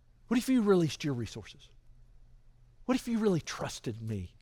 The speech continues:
like that?" And it really is a faith step. You know, I, I was reading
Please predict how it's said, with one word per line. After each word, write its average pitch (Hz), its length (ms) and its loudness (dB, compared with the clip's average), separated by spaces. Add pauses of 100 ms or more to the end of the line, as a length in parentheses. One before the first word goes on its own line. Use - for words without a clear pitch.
(520)
like - 280 -6
that?" 78 240 -10 (1800)
And 185 80 4
it 190 40 4
really 226 220 4
is 302 160 -2
a 247 60 -8
faith - 360 -8
step. - 360 -10 (1900)
You 170 80 -2
know, 135 80 4
I, 131 160 0 (180)
I 147 40 -2
was 127 140 2
reading 143 420 6